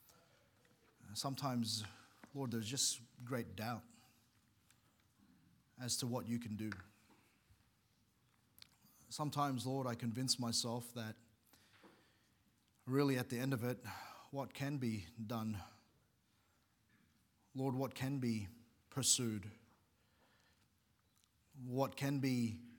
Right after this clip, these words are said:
better? And yet, Lord, I'm just convinced again that actually in you we've got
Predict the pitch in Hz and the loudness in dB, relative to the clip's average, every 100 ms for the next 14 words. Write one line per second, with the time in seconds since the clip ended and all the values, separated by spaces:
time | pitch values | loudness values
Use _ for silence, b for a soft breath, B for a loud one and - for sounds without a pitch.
0 | 117 110 123 117 90 - B B B B | -8 -2 0 0 -2 -12 B B B B
1 | B B _ _ _ _ _ _ _ - | B B _ _ _ _ _ _ _ -10
2 | 135 143 143 143 131 127 123 120 - - | -2 2 4 4 4 4 4 2 2 2
3 | 120 123 117 117 107 113 104 - - _ | 0 2 0 0 -2 -2 -4 -8 -20 _
4 | _ _ _ _ _ _ _ _ - - | _ _ _ _ _ _ _ _ -16 -12
5 | - 123 139 135 110 120 117 123 131 127 | -2 0 0 0 0 2 4 4 2 0
6 | 113 104 120 | -2 -2 -2